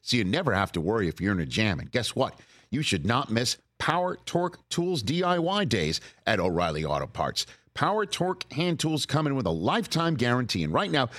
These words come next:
you can save big on Power Torque hand tools, power tools, jacks, and more. Get great deals on a wide range of Power Torque jacks and jack stands, including two-ton jack stands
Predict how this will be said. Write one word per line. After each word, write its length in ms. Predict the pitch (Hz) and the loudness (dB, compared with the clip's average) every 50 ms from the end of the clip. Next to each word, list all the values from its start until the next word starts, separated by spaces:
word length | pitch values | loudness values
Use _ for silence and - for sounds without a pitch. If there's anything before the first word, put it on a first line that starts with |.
| - - | -14 -6
you 140 | - 160 175 | -4 -2 -2
can 180 | - 196 175 | 0 0 0
save 380 | - - - 185 190 170 110 - | 0 0 0 0 0 -2 -2 -2
big 280 | - 214 214 160 107 98 | -2 0 0 0 0 0
on 140 | 90 82 | 0 0
Power 340 | 76 - - 98 98 104 101 | -2 -2 -2 0 2 2 2
Torque 380 | 95 - - 104 92 85 - - | 0 -2 -2 -2 -2 -2 -4 -6
hand 320 | - - 143 160 165 135 | -6 -4 -2 -2 0 0
tools, 300 | - 160 170 185 - - | 0 -2 0 -2 -2 -4
power 340 | - - - 139 147 165 160 | -2 -2 0 0 2 0 0
tools, 320 | - - 175 175 175 123 | -2 -2 -2 -2 -2 -4
jacks, 460 | 92 - 127 131 143 156 - - - - - _ _ _ | -2 0 2 2 2 2 0 -2 -4 -6 -10 _ _ _
and 200 | - 139 139 139 | 2 2 2 4
more. 160 | 123 104 92 - - - - - | 2 2 0 0 -2 -6 -4 -2
Get 180 | 202 185 117 | -2 -2 -2
great 400 | - 127 131 135 175 220 196 - | 0 0 2 2 2 0 -2 -2
deals 340 | - 147 139 113 76 67 - - - _ _ _ - | -2 0 0 0 0 -2 -6 -10 -14 _ _ _ 0
on 120 | 156 165 | 0 0
a 40 | 156 | 0
wide 480 | 143 131 131 139 160 196 220 226 214 165 | 0 0 -2 0 0 0 0 0 0 0
range 340 | 127 120 120 107 95 85 95 | 0 2 2 2 2 2 0
of 220 | 92 - - _ | -2 -2 -4 _
Power 300 | - 131 131 101 80 - | -2 0 2 2 0 0
Torque 360 | - - - 120 104 - - - | -2 -2 0 0 0 -2 -4 -4
jacks 400 | - 127 117 95 90 - - - | -2 0 2 0 0 0 0 -2
and 100 | 92 82 | 0 0
jack 300 | 127 127 120 117 113 - | 2 2 2 2 0 0
stands, 400 | - - 156 175 180 139 - - | -2 -2 0 0 0 0 -2 -2
including 400 | 95 - - 135 123 110 104 - - - _ - | -4 -2 -2 -2 0 -2 -2 -4 -6 -12 _ -8
two-ton 500 | - - 208 160 - 113 135 151 160 147 | -4 -4 -4 0 0 2 2 2 2 0
jack 280 | - 170 165 180 - | 0 0 0 0 -2
stands 400 | - - 196 202 208 220 208 - | -4 -2 -2 0 0 -2 -4 -6